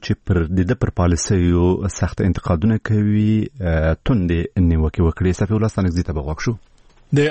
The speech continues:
Speaker 2: امریکا ولسمشر ډانلډ ټرمپ پرون په خپله ټویټر پاڼه د امریکا د کانګرس څلورو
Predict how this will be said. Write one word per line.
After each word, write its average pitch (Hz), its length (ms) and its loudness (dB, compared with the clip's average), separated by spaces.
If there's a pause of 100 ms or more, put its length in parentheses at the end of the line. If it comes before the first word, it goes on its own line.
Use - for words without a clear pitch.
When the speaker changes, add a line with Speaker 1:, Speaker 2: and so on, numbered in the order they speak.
Speaker 2:
امریکا 165 360 0
ولسمشر 143 680 0
ډانلډ 120 320 -2
ټرمپ 165 360 0
پرون 156 280 2
په 135 80 -4
خپله 123 320 -2
ټویټر 120 320 -4
پاڼه 156 320 0
د - 80 0
امریکا 117 340 -2
د 120 100 -6
کانګرس 113 360 -2
څلورو 120 320 0